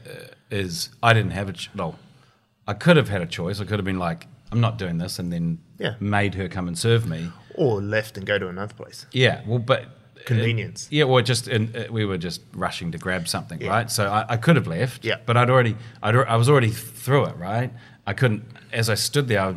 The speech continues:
Speaker 1: I almost was like, "Cancel it," 'cause we were about to be late for where we wanted to go.
Speaker 2: Before you
Speaker 1: And
Speaker 2: even ordered, you could have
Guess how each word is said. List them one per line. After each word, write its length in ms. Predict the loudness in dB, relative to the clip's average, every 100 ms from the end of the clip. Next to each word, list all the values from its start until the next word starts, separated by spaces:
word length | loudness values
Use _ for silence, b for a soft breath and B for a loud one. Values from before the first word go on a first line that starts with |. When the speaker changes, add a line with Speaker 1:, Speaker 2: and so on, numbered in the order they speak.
| -2
Speaker 1:
I 80 | 2
almost 300 | 4 4 2
was 140 | -2
like, 220 | -2 -2 -6 -20 _ b b b b _ -4
"Cancel 440 | 2 4 2 -2 -2
it," 160 | -4
'cause 160 | -4 -2
we 60 |
were 80 | -2 0
about 140 | -2 -2
to 60 |
be 80 | -4
late 260 | -2 -2 -4
for 120 | -6
where 100 | -4
we 60 | -2
wanted 260 | -4 -6 -4
to 40 |
go. 480 | 0 2 0 -4 -6 B B B
Speaker 2:
Before 300 | 0 4 4
you 80 | 4
Speaker 1:
And 80 | 0
Speaker 2:
even 160 | -6
ordered, 340 | -6 -4 -4 -8
you 80 | -14
could 160 | -14
have 240 | -14 -14